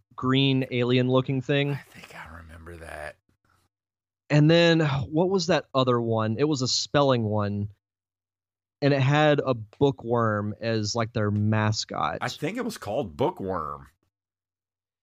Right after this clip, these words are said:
Speaker 1: It might
Speaker 2: I
Speaker 1: be. I'm
Speaker 2: remember
Speaker 1: gonna
Speaker 2: this.
Speaker 1: look that up real quick.
Speaker 2: That, like,
Speaker 1: Bookworm.
Speaker 2: that sounded completely familiar.
Speaker 1: Bookworm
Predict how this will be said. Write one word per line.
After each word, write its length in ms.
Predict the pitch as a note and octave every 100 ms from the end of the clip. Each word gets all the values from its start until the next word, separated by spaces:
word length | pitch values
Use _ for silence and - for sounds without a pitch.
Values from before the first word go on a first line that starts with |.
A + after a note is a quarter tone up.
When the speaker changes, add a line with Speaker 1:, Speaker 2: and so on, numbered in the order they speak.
| _ _
Speaker 1:
It 120 | - G2
might 300 | C3+ C3 C#3
Speaker 2:
I 40 |
Speaker 1:
be. 180 | A#2+ A2+
I'm 120 | A#2+
Speaker 2:
remember 160 | E3 B2+
Speaker 1:
gonna 100 | A2
Speaker 2:
this. 80 | A2+
Speaker 1:
look 120 | A2
that 180 | - G2+
up 140 | G2+ G2 -
real 140 | G#2+
quick. 480 | G#2+ A2 G#2 - _ _ _ _ _ _ _ _ _ _ _ _ _ _ _ _ _ _ _ _ _
Speaker 2:
That, 300 | - A2+ A#2 -
like, 80 |
Speaker 1:
Bookworm. 800 | G2+ E3+ F#2+ F#2 D#3 D3+ D3 D3 - _ _ -
Speaker 2:
that 160 | A2 G#2 _
sounded 460 | - A#2 F#2+ F#2 D#2+
completely 680 | - D#2 - F2+ G2+ E2 F2
familiar. 720 | - F2 E2 D#2 D2+ C2+ C2 _ _ _ _ _ _ _ _ _ _ _ _ _ _ _ _ _ _ _ _ -
Speaker 1:
Bookworm 500 | C3 - C3+ C3